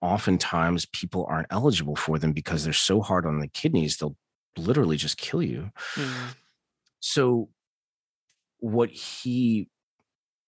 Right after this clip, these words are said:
Speaker 1: brought to our attention is that there is a drug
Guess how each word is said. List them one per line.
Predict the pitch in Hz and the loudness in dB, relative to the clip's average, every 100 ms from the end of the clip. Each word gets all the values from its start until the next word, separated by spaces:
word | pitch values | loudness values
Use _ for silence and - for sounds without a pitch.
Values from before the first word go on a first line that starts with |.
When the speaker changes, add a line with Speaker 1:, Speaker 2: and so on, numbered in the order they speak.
| - | -8
Speaker 1:
brought | 104 98 98 104 - | -6 0 0 0 0
to | - 92 | -2 0
our | 85 | 0
attention | 82 - 101 110 - 64 78 - | 0 0 2 2 2 -2 -6 -4
is | 82 85 - | -2 0 0
that | 87 87 | 0 2
there | 92 90 87 - | 2 4 2 0
is | 92 90 87 85 - - 90 | 2 2 2 2 2 2 0
a | |
drug | 87 - 65 69 113 | -2 -2 -4 -6 -8